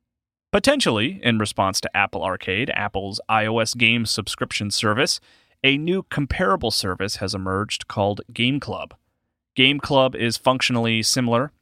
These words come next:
It's four ninety-nine a month and gives players access to all kinds of games. The big distinguishing factor right now, other than the fact that the two services feature different games, is that Game Club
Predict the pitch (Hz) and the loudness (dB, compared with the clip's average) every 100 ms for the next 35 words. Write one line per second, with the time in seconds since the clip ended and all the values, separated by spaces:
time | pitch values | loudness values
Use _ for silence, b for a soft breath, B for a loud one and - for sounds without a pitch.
0 | - 107 - 135 127 120 123 113 117 139 | -8 -6 -2 0 2 2 2 2 0 2
1 | 131 165 - - _ - 120 117 123 123 | 2 2 -2 -20 _ 0 2 4 2 2
2 | - - 120 120 117 - 110 - 127 113 | -2 0 2 2 0 0 -2 0 0 0
3 | - 113 - 120 123 - 113 110 107 104 | -2 -4 2 2 2 0 0 0 -2 -2
4 | 117 131 110 - - - _ _ _ _ | 0 2 0 -4 -12 -16 _ _ _ _
5 | 151 143 214 190 180 - 160 151 - 135 | 0 4 2 2 -2 0 2 2 0 -2
6 | - 120 - 135 131 123 131 76 82 - | 2 2 2 2 2 2 -2 -2 -4 2
7 | 131 123 113 120 113 107 113 110 - 104 | 4 4 0 0 -4 0 2 0 0 -4
8 | - 104 b b b b - 180 139 - | 2 0 b b b b -2 0 0 2
9 | 156 143 123 101 95 - 110 - 101 123 | 2 2 0 -2 -2 -2 -2 -2 -2 0
10 | 117 107 - 104 104 117 127 - _ _ | 0 -2 0 2 2 2 -2 -8 _ _
11 | - 120 117 110 92 - 156 185 - 107 | -2 -2 2 0 0 2 4 2 -2 0
12 | 95 98 | 0 0